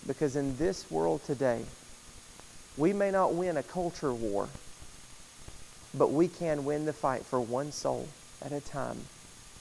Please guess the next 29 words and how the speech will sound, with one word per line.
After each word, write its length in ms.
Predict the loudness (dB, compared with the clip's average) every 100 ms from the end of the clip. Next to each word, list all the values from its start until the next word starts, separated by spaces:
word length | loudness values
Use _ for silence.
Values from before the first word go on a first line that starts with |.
| -16 -16 -16 -16 -14 -8
if 140 | -2
we 100 | 0
will 160 | 2 0
just 280 | -2 -6 -4
submit 420 | -4 -2 -2 -4 -6
to 80 | -10
do 380 | -4 0 0 -2 -8 -16 -20 -16 -2
what 160 | -2
you 120 | 2 0
have 140 | 0
called 320 | 0 2 2
us 100 | -2
to 120 | -4 -4
do, 220 | -4 -6 -8 -14 -18 -18 -14 -10
if 160 | -8 -2
we 80 | 2
will 140 | 2
just 340 | 0 -4 -6 0
be 140 | 2
witnesses, 800 | 4 0 -2 -8 -6 -6 -8 -12 -12 -10 -12 -14 -18 -18 -18 -16 -16 -14 -14 -14 -16 -18 -12 -8
because 320 | -2 -2 0
you 120 | 2
have 160 | 2 2
done 380 | 2 2 -2 -8 -14 -18 -10 -2
amazing 640 | 0 4 4 4 2 -4
things 400 | 0 -2 -2 -4
in 100 | -2
our 200 | 2 2
lives, 540 | 2 -2 -4 -10 -12